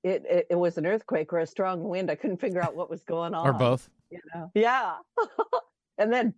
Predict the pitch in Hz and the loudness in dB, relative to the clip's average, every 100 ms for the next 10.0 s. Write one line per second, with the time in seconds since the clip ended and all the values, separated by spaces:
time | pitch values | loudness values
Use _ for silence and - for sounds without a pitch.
0 | _ 330 302 240 214 208 214 _ _ _ | _ 2 4 2 0 -4 -6 _ _ _
1 | 170 185 180 170 - 196 180 175 185 165 | 0 2 2 0 2 2 0 -2 -2 -2
2 | 143 - 185 170 202 202 254 254 240 240 | -4 -2 -2 0 -2 -2 -2 -4 -6 -8
3 | - 233 214 214 208 - 196 190 180 - | -6 -4 0 0 0 -2 -2 0 -2 -2
4 | 165 160 165 170 160 - 196 220 202 175 | -2 0 -2 -6 -8 -6 -2 0 0 -2
5 | 160 165 185 185 190 170 180 180 165 151 | -2 -4 0 0 0 0 0 -2 -2 -2
6 | 143 135 139 - _ _ _ _ _ 170 | -2 -4 -8 -10 _ _ _ _ _ -2
7 | 170 - - 185 190 202 220 170 147 147 | 2 2 0 -2 -2 -2 -2 -2 0 -2
8 | 170 101 127 170 175 208 - 185 147 139 | -4 0 0 0 -2 -6 -6 -4 -2 -2
9 | 151 - 165 175 175 185 170 151 143 | -6 -2 -2 -2 0 2 2 0 -2